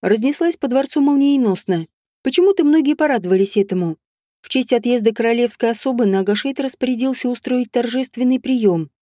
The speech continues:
Только в этот раз в традициях нагов. Поэтому сейчас во дворце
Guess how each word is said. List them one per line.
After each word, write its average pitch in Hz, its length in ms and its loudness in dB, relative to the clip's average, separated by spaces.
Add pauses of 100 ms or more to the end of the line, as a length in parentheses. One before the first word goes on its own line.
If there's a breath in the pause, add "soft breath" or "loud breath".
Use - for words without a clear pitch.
(240)
Только 302 320 0
в 254 60 0
этот 277 260 -2
раз 311 220 -2
в - 100 -18
традициях 262 640 -2
нагов. 190 520 -2 (580)
Поэтому 233 360 2
сейчас 294 380 -4
во 214 100 -2
дворце 185 520 -2